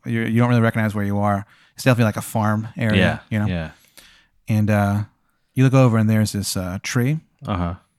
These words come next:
Speaker 1: in the front yard.
Speaker 2: Yeah.
Speaker 1: Bursting with cherries, you know?
Speaker 2: Yeah?
Speaker 1: There's cherries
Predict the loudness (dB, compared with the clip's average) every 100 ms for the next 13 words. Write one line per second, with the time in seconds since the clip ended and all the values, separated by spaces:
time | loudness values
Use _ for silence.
0 | _ _ _ _ -8 -4 -2 0 0 0
1 | 0 -6 _ _ _ -8 -6 -8 _ _
2 | _ _ _ _ _ _ _ _ _ _
3 | _ _ _ _ _ _ _ _ _ _
4 | _ _ -4 -2 -2 -4 -4 -6 -4 -2
5 | -4 -4 -2 -2 -6 _ _ _ _ _
6 | _ 0 2 2 -2 _ _ _ _ _
7 | _ -2 -2 -2 -2 0 2 2 0 -4
8 | -12